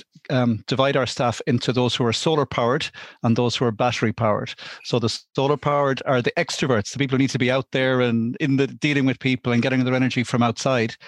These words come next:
whereas the battery powered are the more, uh, self-sustaining introvert types who are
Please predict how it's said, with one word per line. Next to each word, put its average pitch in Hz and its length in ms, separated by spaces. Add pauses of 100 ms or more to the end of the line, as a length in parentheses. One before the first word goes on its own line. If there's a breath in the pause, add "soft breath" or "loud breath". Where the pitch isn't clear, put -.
(400 loud breath)
whereas 120 160
the - 100
battery 139 300
powered 127 400 (100)
are 123 160
the 117 100
more, 117 380 (400 loud breath)
uh, 117 340
self-sustaining 143 800
introvert 135 680 (120)
types 120 340
who 131 140
are 120 200